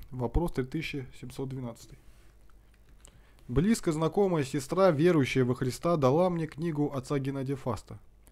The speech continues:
Дочитала уже до двухсотой страницы и стараюсь удержать в память то, что читаю, а оно всё из меня вываливается прочь. Никогда такого не было.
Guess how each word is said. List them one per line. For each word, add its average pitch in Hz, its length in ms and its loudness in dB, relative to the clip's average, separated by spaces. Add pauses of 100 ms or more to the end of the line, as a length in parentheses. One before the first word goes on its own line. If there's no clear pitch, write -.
(340)
Дочитала 165 500 2
уже 175 260 4
до 143 260 2
двухсотой 147 580 -2
страницы 131 560 -2
и 120 40 -4
стараюсь 156 460 2
удержать 147 380 2
в - 40 -18
память 147 320 0
то, 139 140 0
что 135 160 -4
читаю, 131 480 -2 (380)
а 120 100 0
оно 151 220 0
всё - 180 -2
из 147 80 0
меня 143 220 -4
вываливается 135 560 -2
прочь. 127 440 -2 (460)
Никогда 190 360 2
такого 127 340 0
не 127 160 0
было. 110 200 -8